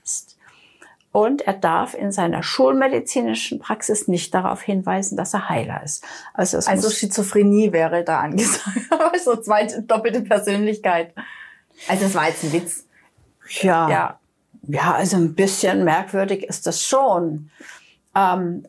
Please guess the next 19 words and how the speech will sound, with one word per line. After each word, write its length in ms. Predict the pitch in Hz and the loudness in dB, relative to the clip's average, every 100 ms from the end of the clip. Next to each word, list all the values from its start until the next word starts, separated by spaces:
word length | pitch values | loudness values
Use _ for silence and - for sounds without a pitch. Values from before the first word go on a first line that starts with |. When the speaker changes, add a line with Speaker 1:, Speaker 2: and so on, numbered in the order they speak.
| - | -4
Speaker 1:
wobei 540 | 208 208 180 190 - | -2 0 0 0 0
ich 260 | 214 220 - | -2 -2 0
natürlich 1200 | 190 175 _ - - 233 240 220 208 196 - - _ _ _ _ _ | 0 -2 _ -8 0 4 4 4 -2 -8 -14 -18 _ _ _ _ _
das 340 | 160 190 - | 0 0 0
auch 240 | 185 165 - | 0 0 0
nachvollziehen 1200 | 160 139 117 196 - - 240 127 - 233 208 214 | 0 2 2 0 -2 -2 -2 -2 -4 -2 -2 -6
kann, 440 | - 175 190 220 | -2 0 0 0
weil 200 | 214 185 | 0 0
ja 160 | 175 170 - | 0 -2 -6
keiner, 880 | - - 226 233 226 202 185 202 285 - _ _ - _ _ | -8 -2 2 4 2 2 0 -2 -4 -12 _ _ -20 _ _
der 560 | 208 196 190 190 185 196 - | 2 4 6 4 2 -4 -2
diese 580 | 175 175 - 170 165 165 _ _ _ _ _ _ | 0 0 2 2 0 -4 _ _ _ _ _ _
normale 800 | 156 147 156 151 185 254 254 220 | 0 2 4 4 4 4 2 -2
schulmedizinische 1120 | 208 - 226 220 208 202 196 190 190 190 185 | -6 -4 -2 0 -2 -4 -6 -6 -6 -6 -8
Schule 540 | - - - 202 190 | -8 -6 -2 0 0
durchläuft, 1040 | - - 151 - 196 226 330 294 - - - - | -2 -2 -2 -2 2 4 4 4 0 -6 -18 -10
sich 240 | 190 190 | -8 -8
vorstellen 920 | - - - - - - 185 165 170 - | -8 -2 0 0 -2 0 2 2 -2 -10
kann, 580 | - 277 269 - - | -4 -2 -2 -4 -8